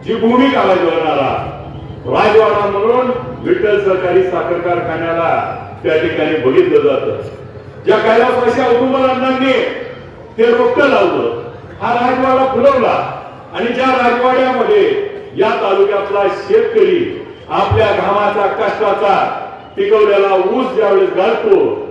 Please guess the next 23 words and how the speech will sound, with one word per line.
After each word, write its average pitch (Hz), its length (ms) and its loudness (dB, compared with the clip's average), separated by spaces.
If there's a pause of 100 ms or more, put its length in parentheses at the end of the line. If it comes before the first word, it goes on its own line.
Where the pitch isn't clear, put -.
(180)
त्या 190 200 2
ऊसाच्या 190 640 0 (120)
दामातून 190 720 2 (380)
या 175 140 -2
पंढरपूरची 170 760 -4 (100)
बाजारपेठ 165 680 0
त्या 160 160 0
ठिकाणी 147 360 -2 (140)
खुलते 160 340 -2 (480)
आणि 339 240 0
त्या 254 120 4 (100)
शेतकऱ्याच्या 202 600 2 (140)
पैशावरती 185 680 2
या - 160 2
पंढरपुरातल्या 175 720 0
व्यापाऱ्याला 165 680 2 (460)
व्यवसाय - 520 2
होतो. - 300 -2 (520)
परवाच 220 440 2
एक 233 200 2
मला 233 240 2 (1400)
सहकार्याने 226 600 0
सांगितलं 233 640 -2